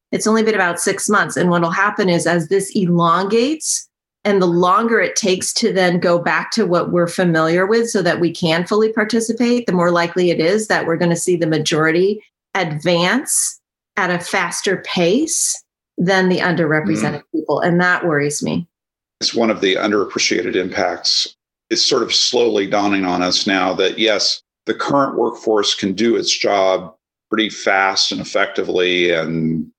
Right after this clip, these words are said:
Speaker 2: save a lot of commuting time. But that whole idea of kind of the social aspect of work, there's some kinds of communication that can only happen when we're actually physically present with one another. That's especially a problem if you're trying to get started,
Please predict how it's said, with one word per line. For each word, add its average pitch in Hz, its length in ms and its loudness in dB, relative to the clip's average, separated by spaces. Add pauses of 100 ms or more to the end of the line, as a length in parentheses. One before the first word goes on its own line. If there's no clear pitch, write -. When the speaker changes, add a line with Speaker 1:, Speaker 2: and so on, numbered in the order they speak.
(140)
Speaker 2:
save 95 240 0
a - 20 0
lot 95 220 0
of 87 100 -8
commuting 95 420 -2
time. 87 600 -2 (340)
But 101 460 0
that 95 340 0
whole 151 440 -2
idea 95 460 0
of 92 360 -2
kind 113 180 -2
of 85 60 -4
the 85 100 -2
social - 560 0
aspect 104 560 -2
of 151 140 -4
work, 143 460 -4 (600)
there's 107 260 0
some 131 540 0 (160)
kinds 127 600 0
of 123 120 -4
communication 123 800 0
that - 140 -2
can 98 200 -2
only 110 380 0
happen 101 520 -2
when 92 140 0
we're 90 160 0
actually 92 400 -2
physically 98 480 -2
present 98 460 -2
with 98 160 -6
one 101 160 0
another. 101 400 -2 (440)
That's 123 360 0
especially 147 640 0
a 104 60 0
problem 127 640 -2
if - 120 -2
you're 117 60 -2
trying 143 220 0
to 123 60 -2
get 104 160 -2
started, - 760 0